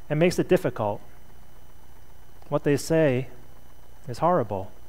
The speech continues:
It keeps you at a distance. It keeps you in silence as you wonder,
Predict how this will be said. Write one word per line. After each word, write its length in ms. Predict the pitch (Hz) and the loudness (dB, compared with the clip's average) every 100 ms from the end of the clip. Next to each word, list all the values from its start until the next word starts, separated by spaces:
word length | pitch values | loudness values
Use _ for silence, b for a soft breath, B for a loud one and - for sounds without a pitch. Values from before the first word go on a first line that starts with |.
| - - - - - - - | -10 -10 -10 -10 -10 -10 -8
It 80 | 131 | 0
keeps 240 | 151 151 | 0 2
you 140 | 151 147 | 4 6
at 80 | |
a 60 | 139 | 6
distance. 760 | 127 147 - 107 98 - - - - - - - - - - - | 6 4 4 -2 -2 -6 -6 -8 -10 -10 -10 -10 -10 -10 -12 -10
It 60 | - | -2
keeps 200 | 147 - | -2 0
you 100 | 120 | -4
in 100 | 110 | -4
silence 760 | - 139 139 110 98 - - - b b b b | 0 2 2 0 -6 -8 -8 -10 b b b b
as 160 | 131 120 | 0 2
you 80 | 135 | 4
wonder, 460 | 147 160 135 107 | 4 6 2 0